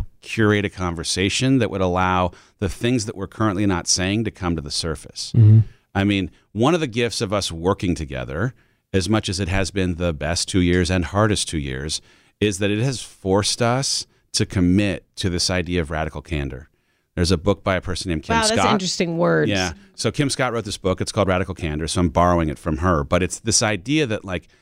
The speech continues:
Speaker 1: in respect for someone showing up as their best self, if you truly care about someone, you will in real time find a way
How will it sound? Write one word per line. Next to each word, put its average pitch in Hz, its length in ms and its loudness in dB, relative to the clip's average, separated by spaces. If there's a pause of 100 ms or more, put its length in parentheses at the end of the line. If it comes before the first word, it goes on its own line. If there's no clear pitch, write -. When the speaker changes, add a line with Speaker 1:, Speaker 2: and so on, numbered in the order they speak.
(420)
Speaker 1:
in 127 180 2
respect - 560 -2
for 156 160 -4
someone 110 480 0
showing 95 380 0
up 92 120 -2
as 85 120 -2
their 87 160 0
best 85 260 -2
self, 92 640 0
if 107 160 0
you 127 100 0
truly 165 440 2
care 117 260 0
about 80 240 -4
someone, 82 360 0
you 98 140 4
will 113 160 6
in 87 180 2
real 110 240 2
time 76 480 -6 (380)
find 123 400 0
a 135 60 -2
way 92 400 -4